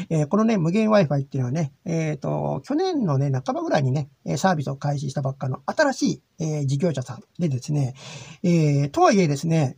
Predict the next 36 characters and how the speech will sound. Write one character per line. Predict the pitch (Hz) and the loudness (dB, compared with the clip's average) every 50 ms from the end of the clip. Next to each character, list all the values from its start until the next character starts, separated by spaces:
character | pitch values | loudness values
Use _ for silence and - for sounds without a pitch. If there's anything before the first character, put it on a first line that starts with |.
| _ _ _ _ _ _ _ | _ _ _ _ _ _ _
こ | - - 185 | -4 0 0
の | 180 156 | 0 0
通 | - - 285 311 311 | 0 -2 0 0 0
信 | 285 - - 202 160 135 | 0 -2 0 0 0 0
は | 123 127 | 0 -2
で | 135 | -4
す | - - | -4 -4
ね、 | 151 160 165 - - | -4 -4 -2 0 2
大 | 320 330 349 - | 2 4 4 2
手 | - - 180 143 | 0 0 0 0
キ | 143 180 | 2 0
ャ | 185 | 0
リ | 180 165 | 2 0
ア | 143 | 0
の | 131 123 | -2 -2
通 | - - 190 185 190 | -4 -2 -2 -2 0
信 | - 233 208 185 | 0 0 0 2
網 | 151 135 120 | 2 2 0
を | 120 | -2
使 | - - - | -6 -6 -4
っ | 135 127 | -4 -4
て | - 135 | -4 -6
ま | 120 107 | -8 -8
す。 | 113 - - - | -8 -12 -14 -8
こ | - 151 | -4 -2
れ | 147 | 0
ね、 | 147 139 131 | 0 0 0
ソ | - 190 190 | 0 -2 -2
フ | - - | -2 -2
ト | - 320 285 | -4 -2 0
バ | 311 311 | 0 0
ン | 349 349 285 | 0 0 -2
ク | - 294 285 | -4 -4 -4
系 | - 294 285 269 | -2 -2 -2 -2
の | 254 247 | -2 -2
ね、 | 247 262 220 - | -2 -4 -4 -6